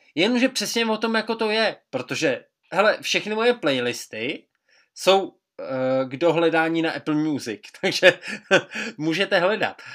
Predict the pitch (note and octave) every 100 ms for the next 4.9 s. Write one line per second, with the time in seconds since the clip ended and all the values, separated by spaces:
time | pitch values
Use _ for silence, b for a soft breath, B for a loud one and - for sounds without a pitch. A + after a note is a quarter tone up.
0 | B - D3+ F#3 A3+ A3+ B B B -
1 | D#3+ D3 D#3 - _ _ D#3+ E3 E3+ F3
2 | G#3+ - - G3 G#3 F3 - A#2 A2+ -
3 | E3+ F#3+ G3+ - F3 C3 A#2 G#2 B2+ A#3
4 | D#4+ C#4+ G3+ E3 - - D#3+ C3+ C3